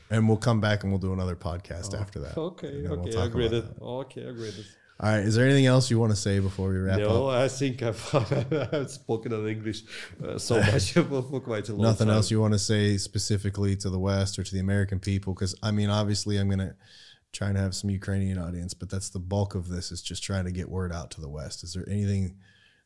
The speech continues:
Speaker 1: that you want them to hear that they don't,
Speaker 2: Uh,
Speaker 1: that you think
Speaker 2: again,
Speaker 1: they
Speaker 2: I'm,
Speaker 1: don't?
Speaker 2: I'm really, I'm really as Ukrainian grateful for all that help, which, uh, I'm,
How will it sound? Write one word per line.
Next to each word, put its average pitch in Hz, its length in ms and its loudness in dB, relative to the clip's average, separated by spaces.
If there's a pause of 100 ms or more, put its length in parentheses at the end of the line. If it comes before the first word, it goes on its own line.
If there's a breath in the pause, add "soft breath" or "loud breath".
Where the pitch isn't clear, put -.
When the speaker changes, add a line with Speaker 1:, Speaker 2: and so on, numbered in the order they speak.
(120)
Speaker 1:
that 87 80 -4
you 98 240 0
want 92 280 -2
them 98 160 0
to 95 140 -4
hear 85 340 -6 (100)
that 92 120 -10
they 104 80 -4
don't, 113 120 0
Speaker 2:
Uh, 104 260 -2 (240)
Speaker 1:
that 92 260 -8
you 90 60 -10
think 101 140 -4
Speaker 2:
again, 117 200 2
Speaker 1:
they 151 80 0
Speaker 2:
I'm, 113 140 -2
Speaker 1:
don't? 117 120 -6
Speaker 2:
I'm 107 120 -2
really, 110 360 -4
I'm 101 220 -8
really 107 220 -6
as 95 120 -10
Ukrainian 98 440 -4
grateful 98 540 -8
for 92 200 -10
all 92 220 -2
that 92 180 -4
help, 85 480 -10
which, 90 380 -14
uh, 90 400 -14 (100)
I'm, 90 460 -8